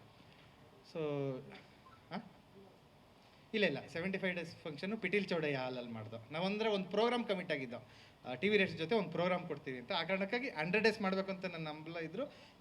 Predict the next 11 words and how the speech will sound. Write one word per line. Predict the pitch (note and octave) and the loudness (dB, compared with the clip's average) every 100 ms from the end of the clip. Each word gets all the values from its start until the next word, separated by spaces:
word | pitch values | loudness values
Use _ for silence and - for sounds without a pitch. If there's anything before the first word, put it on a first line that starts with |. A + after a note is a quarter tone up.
| - | -8
ಬಿಫೋರೇ | E3+ F3+ G#3+ | -2 6 6
ಮಾಡ್ದೋ, | F#3+ D#3 - A#2+ | 6 2 -2 -8
ಆ, | - D3+ C3 C3 | -8 -10 -8 -8
ಸೆವೆಂಟಿ | D3 C3+ | -8 -8
ಫೈವ್ | C#3 C3 | -6 -6
ಡೇಸ್‌ಗೆ. | A#2+ - | -6 0
ಆಮೇಲೆ | D#3+ F#3+ F#3+ | 2 4 2
ಶೂಟ್‌ಗೆ | - A3 G#3+ E3 | 4 4 4 2
ಹೋಗ್ಬೇಕಾಯ್ತು, | D#3 C#3+ B2+ B2+ | 2 0 -4 -4
ನಾವು | B2 B2 | -4 -2
ಉಳಿದಿರೋ | C#3 C#3 | 0 0